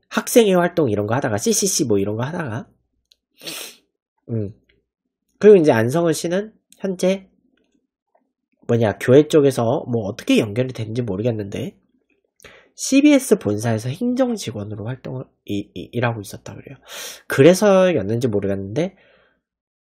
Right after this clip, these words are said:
그래서 그 관할 사건을 양천 경찰서에서 관-, 관할을 하고, 그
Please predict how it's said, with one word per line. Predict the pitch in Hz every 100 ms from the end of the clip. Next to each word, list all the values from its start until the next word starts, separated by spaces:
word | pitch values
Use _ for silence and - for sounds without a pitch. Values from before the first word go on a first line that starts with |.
| _
그래서 | - 117 151 180 180 160 143
그 | - 117 107 101 98
관할 | - 113 120 123 120
사건을 | 113 160 - 151 165 214 220 - _ _ _ 104
양천 | 101 127 226 220 214 196
경찰서에서 | 113 101 127 117 - 107 104 - 98 95
관-, | - 101 110 - _
관할을 | - 104 107 107 110
하고, | 131 202 285 - _ _ _ _ _ -
그 | 104 92 90